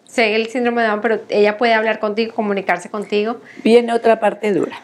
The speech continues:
Speaker 2: Bueno, Sandrita en Colombia estuvo en colegios especiales porque, gracias a Dios, pues, lo que mi esposo te dice, el banco nos da la oportunidad de conseguir colegios buenos, de entre,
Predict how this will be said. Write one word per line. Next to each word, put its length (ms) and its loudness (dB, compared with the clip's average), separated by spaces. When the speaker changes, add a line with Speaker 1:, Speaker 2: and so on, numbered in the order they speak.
Speaker 2:
Bueno, 300 0
Sandrita 580 0
en 80 -6
Colombia 600 2
estuvo 340 0
en 100 2
colegios 480 -2
especiales 720 0
porque, 460 -8
gracias 400 -4
a 80 0
Dios, 260 -2
pues, 300 -6
lo 280 0
que 260 -6
mi 100 2
esposo 400 -2
te 100 2
dice, 420 2
el 80 0
banco 360 0
nos 280 -2
da 180 -2
la 100 -4
oportunidad 680 -4
de 100 -2
conseguir 420 -6
colegios 440 -4
buenos, 380 0
de 80 -10
entre, 580 -4